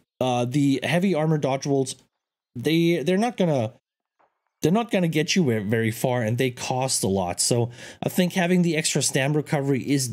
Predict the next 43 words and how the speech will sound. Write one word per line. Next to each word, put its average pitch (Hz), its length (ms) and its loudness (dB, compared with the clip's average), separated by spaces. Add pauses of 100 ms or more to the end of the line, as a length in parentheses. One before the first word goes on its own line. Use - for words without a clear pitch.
(140)
definitely, 127 680 0 (460)
uh, 110 240 -2
a 131 80 0
good 147 300 0
thing. 151 220 2
Shirking 196 480 2
and 156 100 0
power, 156 420 0
also 147 440 0
not 135 320 0
bad 143 240 0
on 139 160 0
a - 20 2
build 135 300 0
like 131 180 -2
this, 135 180 0
because 113 500 -2
heavy, 135 280 0
you 120 220 2
know, 123 100 2
you 113 160 2
lose 120 240 2
out 117 200 -2
on 117 60 2
a 117 40 2
little 120 180 2
bit 110 180 -2
of 107 60 -2
damage. 113 400 0
So 113 220 0 (400)
if 135 160 0
you 202 80 4
can 190 100 2
get 170 220 2
that 143 240 0
empower 135 720 -2
going, 127 480 0 (280)
uh, 113 260 -2
it's 92 200 -4
definitely 143 300 0
gonna 120 180 2
help 104 220 -2
you 98 240 2